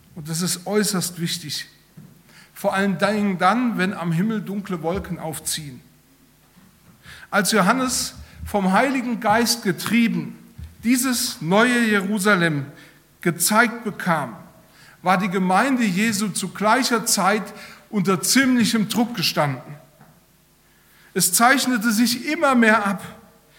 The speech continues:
dass Glaube an Jesus Christus lebensgefährlich wurde. Verfolgung wegen des eigenen Glaubens geschah immer öfter. Und Gott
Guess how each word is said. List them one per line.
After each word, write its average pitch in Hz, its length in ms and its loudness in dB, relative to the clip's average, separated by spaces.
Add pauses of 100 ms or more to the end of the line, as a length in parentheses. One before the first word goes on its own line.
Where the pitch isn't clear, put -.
(680)
dass 185 280 0
Glaube 247 500 4
an 185 180 2
Jesus 220 440 0
Christus 202 460 -2
lebensgefährlich 180 1080 0
wurde. 131 240 -10 (2000)
Verfolgung 233 800 4
wegen 220 260 2
des 196 240 0
eigenen 214 460 2
Glaubens 196 520 0
geschah 180 340 -4
immer 185 280 -2
öfter. 147 400 -8 (2500)
Und 151 180 -8
Gott 208 320 -2